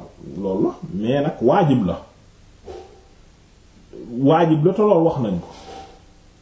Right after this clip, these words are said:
loolu wax nañ ko léegi indi nañ dalil yeeg yooyu. Te gis nga la gën a metti mooy ña ko meloon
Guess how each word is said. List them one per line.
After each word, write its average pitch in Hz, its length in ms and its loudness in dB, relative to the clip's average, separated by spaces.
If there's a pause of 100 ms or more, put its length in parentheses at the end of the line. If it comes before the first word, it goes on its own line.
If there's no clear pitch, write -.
(360)
loolu 139 380 4
wax 165 160 0
nañ 131 240 0
ko 107 100 0
léegi 151 280 4
indi 156 180 4
nañ 127 180 2
dalil 139 320 4
yeeg 185 180 4
yooyu. 107 260 2 (220)
Te - 60 0 (100)
gis 175 200 2
nga 170 180 6 (100)
la 160 160 4
gën 160 220 4
a 196 60 4
metti 170 380 2
mooy 156 260 4
ña 170 120 4
ko 202 120 4
meloon 190 400 2